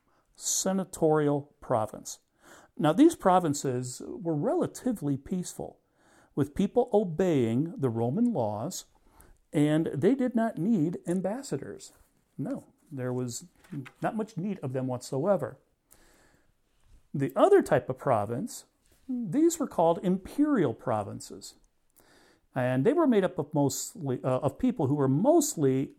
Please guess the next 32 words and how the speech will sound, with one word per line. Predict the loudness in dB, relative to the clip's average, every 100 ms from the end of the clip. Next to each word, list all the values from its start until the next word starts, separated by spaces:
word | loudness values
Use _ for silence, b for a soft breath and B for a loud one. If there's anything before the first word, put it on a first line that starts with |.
| -20
hostile | -10 -8 -8 -8 -6 -4 -4 -8 -12 -16 _ _ _
to | -8
Rome. | -4 -2 -4 -8 -20 _ _ _ _ _ _ _ B B B 0
These | 6 6 6
were | 2 2 -20 -14
provinces, | 0 4 4 2 -2 -4 -4
if | -6
you | -6
study | -4 -4 -4
history, | -4 -6 -6 -4 -4
that | -2
were | -4
constantly | -2 -4 -4 -4 -2 -2
providing | -2 -2 0 0 -2 -4
headaches | -4 -4 -6 -12 b b b
for | -16 0 4 4
Rome, | 4 0 -2 -6 b b b b b b _
and | -4 -2 -2 -6 -10 -6
this | -6 -4
is | -6
where | -4 -4 -2
ambassadors | -2 -2 -4 -6 -4 -4 -4
were | -4
used. | -2 -2 -4
They | -2
were | -2
used | -2 0 0 0 0
in | -4 -2
these, | -6 -4
in | 0 2
these | 0 -2
hostile | -6 -6 -6 -8 -8 -8 -8 -12